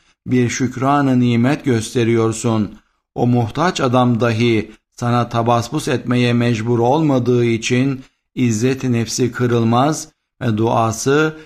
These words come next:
senin hakkında makbul olur. Evet, zekat kadar belki daha ziyade nafile ve ihsan yahut sair suretlerde verip riya ve şöhret gibi,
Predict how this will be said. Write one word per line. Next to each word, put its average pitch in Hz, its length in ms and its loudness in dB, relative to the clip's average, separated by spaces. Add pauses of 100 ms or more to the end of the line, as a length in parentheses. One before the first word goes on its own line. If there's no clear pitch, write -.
(140)
senin 131 340 0
hakkında 117 640 0
makbul 107 520 2
olur. 110 480 0 (380)
Evet, 113 520 0 (300)
zekat 113 540 0
kadar 127 520 2 (320)
belki 113 500 0
daha 131 260 2
ziyade 123 720 2 (240)
nafile 117 640 2
ve 113 200 2
ihsan 110 600 0 (320)
yahut 120 600 2 (200)
sair 131 460 0
suretlerde 123 960 0
verip 123 440 2 (280)
riya 123 400 4
ve 120 140 2
şöhret 123 580 0
gibi, 127 460 2